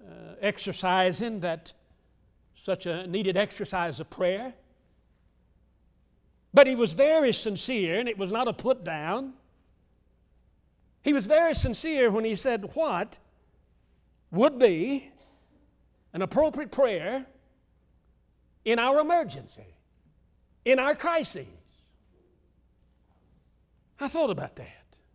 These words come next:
I was reading this scripture. Here's this good man Asa.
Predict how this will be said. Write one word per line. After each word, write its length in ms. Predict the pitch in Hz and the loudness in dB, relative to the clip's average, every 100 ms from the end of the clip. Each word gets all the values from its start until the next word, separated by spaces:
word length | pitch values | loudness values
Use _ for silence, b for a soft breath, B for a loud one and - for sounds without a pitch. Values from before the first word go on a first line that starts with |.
| _ _ _ _ _ _ _ _ _ _ | _ _ _ _ _ _ _ _ _ _
I 100 | - | 2
was 140 | 165 180 | 4 4
reading 340 | 269 202 180 | 2 2 0
this 180 | 180 - | -2 -4
scripture. 500 | - 302 - - - _ _ _ _ _ _ _ _ _ _ _ _ _ _ _ _ | -8 -10 -12 -16 -20 _ _ _ _ _ _ _ _ _ _ _ _ _ _ _ _
Here's 340 | 254 254 170 | 0 2 2
this 180 | 214 - | -2 -2
good 220 | 175 240 | 0 0
man 320 | 220 220 202 | 0 0 2
Asa. 520 | 214 285 214 - 123 | 4 4 2 -4 -12